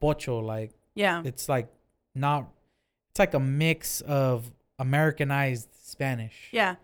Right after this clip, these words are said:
Speaker 2: But at the same time, too, it could also be from where they're from.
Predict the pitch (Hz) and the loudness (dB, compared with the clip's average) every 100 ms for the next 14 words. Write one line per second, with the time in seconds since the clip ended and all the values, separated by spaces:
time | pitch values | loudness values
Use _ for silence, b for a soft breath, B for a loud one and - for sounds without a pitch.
0 | b b - 254 247 240 262 254 254 233 | b b 0 2 2 2 2 4 0 0
1 | 277 285 226 233 220 220 202 208 214 196 | 0 2 2 2 2 2 -2 -4 -4 -2
2 | 185 165 147 214 190 | -2 -2 0 0 0